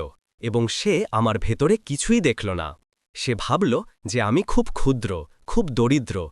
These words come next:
খুব ভিন্ন, তাই আমি গুরুত্বপূর্ণ নই। সে ভুল করেছিল।" নীলা বৃত্তিপ্রাপকদের দেখল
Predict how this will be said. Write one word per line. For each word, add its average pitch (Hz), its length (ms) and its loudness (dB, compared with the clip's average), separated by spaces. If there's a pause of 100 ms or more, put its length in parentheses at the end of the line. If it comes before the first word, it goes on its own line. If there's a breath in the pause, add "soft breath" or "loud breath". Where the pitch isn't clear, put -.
(140)
খুব 233 260 4
ভিন্ন, 123 340 2 (400)
তাই 104 240 -2
আমি 147 160 2
গুরুত্বপূর্ণ 131 760 0
নই। 87 220 -4 (240)
সে - 220 0
ভুল 143 340 0
করেছিল।" 113 500 0 (600)
নীলা 131 380 2
বৃত্তিপ্রাপকদের 113 960 -2
দেখল 117 300 -2